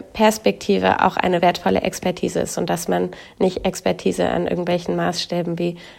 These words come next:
ein abgeschlossenes Studium und eine bestimmte Arbeitserfahrung ist super, super wichtig für fundierte Entscheidungen.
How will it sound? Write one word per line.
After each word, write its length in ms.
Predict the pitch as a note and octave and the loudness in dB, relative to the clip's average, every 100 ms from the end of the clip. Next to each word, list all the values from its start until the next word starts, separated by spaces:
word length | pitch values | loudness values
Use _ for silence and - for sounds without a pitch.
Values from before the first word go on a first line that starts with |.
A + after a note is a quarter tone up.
| - | 2
ein 100 | F#3+ | 2
abgeschlossenes 640 | G3 - G3+ G#3 G#3+ A#3 | 2 0 2 4 4 2
Studium 640 | - A3 G#3+ G#3 F#3+ F#3+ | 4 4 4 4 4 4
und 380 | F#3+ F3+ F3+ - | 2 2 0 -2
eine 100 | F#3+ | -2
bestimmte 440 | F#3 F#3+ - G3+ - | 0 0 2 4 6
Arbeitserfahrung 720 | G3+ G3+ - F3 F#3+ F3+ F3+ | 6 6 2 0 0 0 -2
ist 100 | F3 | -2
super, 260 | F#3 F#3 | -2 -2
super 320 | F3 F3+ F3+ E3+ | -2 -2 -2 0
wichtig 480 | G#3 - G#3 G3+ - - - - | 0 2 0 0 -8 -20 -20 -8
für 220 | - F3+ | -2 0
fundierte 560 | F3 F3+ F3 F3+ F3+ | 0 0 2 0 0
Entscheidungen. 640 | - E3 G#3+ G#3+ G#3+ G3+ G3+ | -2 0 4 4 6 2 0